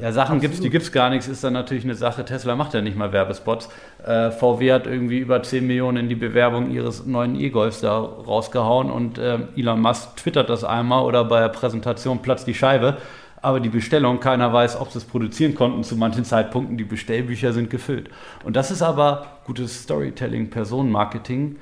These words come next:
Speaker 1: dass da ein Gründer steht, hintersteht, die die Leute glauben. Und das spiegelt sich natürlich dann am Ende auch im
Speaker 2: Wird bei
Speaker 1: Aktienverlauf
Speaker 2: Mercedes-Benz auch schwer mittlerweile. Ja, ist,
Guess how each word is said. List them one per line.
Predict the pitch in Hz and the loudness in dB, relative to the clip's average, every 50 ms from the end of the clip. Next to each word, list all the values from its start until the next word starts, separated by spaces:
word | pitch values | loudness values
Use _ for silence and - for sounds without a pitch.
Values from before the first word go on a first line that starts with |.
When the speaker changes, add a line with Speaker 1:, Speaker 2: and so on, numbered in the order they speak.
| - - - - - - - | -20 -20 -20 -20 -20 -16 -12
Speaker 1:
dass | 104 98 - | -12 -10 -6
da | 107 | -4
ein | 104 104 101 | -4 -4 -2
Gründer | 104 120 120 117 110 110 | 0 0 0 2 0 0
steht, | - - 117 113 - - - | -2 -2 -4 -4 -4 -6 -6
hintersteht, | - 131 147 139 127 104 - 123 117 104 | -2 0 2 4 2 2 2 0 -2 0
die | 110 110 | 0 0
die | 107 110 104 | 0 0 0
Leute | 104 104 101 98 104 | 0 0 0 -2 -2
glauben. | 98 98 104 117 139 143 123 110 | -2 2 4 4 4 4 2 0
Und | 98 98 98 | -2 -2 -4
das | 101 98 - | -4 -6 -6
spiegelt | - - - 110 110 101 101 - | -8 -8 -6 -4 -4 -4 -4 -6
sich | - 104 92 104 | -6 -8 -6 -6
natürlich | 104 104 - 104 98 - | -6 -6 -8 -10 -10 -6
dann | - - 95 107 - | -2 -2 0 0 -2
am | - 104 101 | -2 -4 -2
Ende | 101 107 104 101 | -2 -2 -2 -2
auch | 101 98 - - | -4 -4 -4 -4
im | 117 104 | -2 2
Speaker 2:
Wird | 110 139 | 4 4
bei | 139 135 | 4 4
Speaker 1:
Aktienverlauf | - 165 165 156 175 175 165 - - 175 | 4 4 6 6 6 6 6 4 4 6
Speaker 2:
Mercedes-Benz | 175 175 175 175 160 151 131 - - - - - - - 139 135 143 165 - 190 | 6 6 6 4 2 -2 -6 -8 -10 -16 -18 -16 -6 -2 -2 -2 0 -2 -2 -2
auch | 165 151 - | -4 -4 -4
schwer | - - - 151 131 120 | -8 -4 0 0 2 2
mittlerweile. | 107 101 101 - 98 90 90 98 - | 0 -2 -6 -8 -10 -10 -10 -12 -12
Ja, | 104 104 120 | -12 -10 -10
ist, | 131 131 - - - | -10 -12 -14 -16 -16